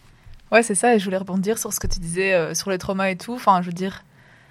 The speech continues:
quels que soient un peu les différents,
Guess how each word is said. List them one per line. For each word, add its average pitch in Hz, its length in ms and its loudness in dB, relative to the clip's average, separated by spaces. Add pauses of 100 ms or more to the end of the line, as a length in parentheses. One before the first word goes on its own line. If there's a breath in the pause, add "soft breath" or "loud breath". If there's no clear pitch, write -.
(340 soft breath)
quels 202 140 2
que 202 100 2
soient 196 200 6
un 185 100 4
peu 185 160 0
les 156 520 -2
différents, 165 760 -2